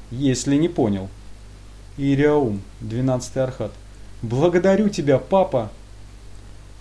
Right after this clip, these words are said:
«Свободно!»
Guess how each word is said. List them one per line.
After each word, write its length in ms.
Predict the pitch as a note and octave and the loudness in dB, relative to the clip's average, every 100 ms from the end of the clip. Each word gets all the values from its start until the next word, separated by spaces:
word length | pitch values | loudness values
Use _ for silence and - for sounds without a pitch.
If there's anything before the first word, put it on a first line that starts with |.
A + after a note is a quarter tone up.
| - - | -18 -16
«Свободно!» 2500 | - - - - - G2+ A2 C3+ D#3 C3+ D#3 G3 G#3 G3+ F3+ C#3 D3+ D#3 D3 D3 C3+ A#2+ A2 G2 | -12 -10 -10 -10 -10 -2 2 4 2 2 6 10 12 12 10 4 2 4 4 4 4 2 0 -4